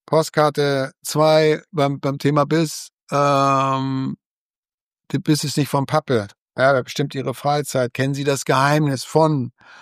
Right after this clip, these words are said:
Hier zum Thema Kombi. Immer nur vorbeibringen, unser Sprüchlein aufsagen, fertig. Und wieder gehen.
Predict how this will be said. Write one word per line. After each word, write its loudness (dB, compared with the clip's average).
Hier -2
zum -4
Thema 0
Kombi. 0
Immer 4
nur 2
vorbeibringen, 2
unser -2
Sprüchlein -2
aufsagen, -2
fertig. -12
Und 0
wieder -4
gehen. -6